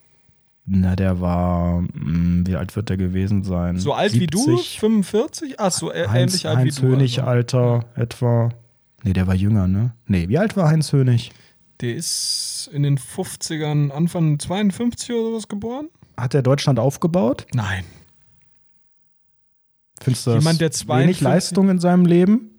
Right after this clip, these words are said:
Speaker 1: Achtung, ich mach kurz Record und wie findest du alte Menschen?
Speaker 2: Alte Menschen sind toll, super, aber es kommt sehr drauf an, wann sie geboren wurden.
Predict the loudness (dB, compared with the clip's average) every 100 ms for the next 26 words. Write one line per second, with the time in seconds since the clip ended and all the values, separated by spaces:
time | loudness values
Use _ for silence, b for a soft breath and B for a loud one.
0 | -8 -6 -2 2 2 2 0 2 0 0
1 | -10 -6 0 2 2 0 -2 0 2 2
2 | -2 -16 _ -4 -2 2 2 2 0 0
3 | 0 2 2 2 0 -4 -6 -16 _ -20
4 | -20 -20 _ -8 -8 B -4 0 2 0
5 | 0 -2 0 -2 -4 _ -12 0 0 0
6 | -4 -8 -6 -2 -4 -2 0 0 B B
7 | B -4 0 2 0 0 -2 0 0 -2
8 | -2 0 2 0 0 -2 0 0 0 -2
9 | -6 -10 -14 -16